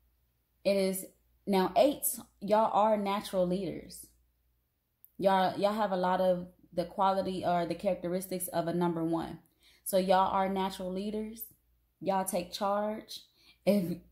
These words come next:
if, um, if somebody ain't doing it right, you gonna step in and say, "You know what? Mm, let me do it."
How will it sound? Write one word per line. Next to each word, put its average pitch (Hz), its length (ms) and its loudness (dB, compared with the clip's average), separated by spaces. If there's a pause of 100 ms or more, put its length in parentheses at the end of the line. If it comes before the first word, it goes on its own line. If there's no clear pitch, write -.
if, 185 420 0
um, 175 680 2 (960)
if 180 120 -2
somebody 202 380 0
ain't 190 240 -4
doing 233 220 0
it 233 80 0
right, 233 220 4
you 214 140 -6
gonna 190 160 -2
step 202 300 4
in 190 120 0
and 190 100 -2
say, 180 200 2
"You 226 120 -2
know 262 120 2
what? 269 420 2
Mm, 277 380 -2
let 240 100 0
me 208 100 -2
do 156 160 -2
it." - 180 -6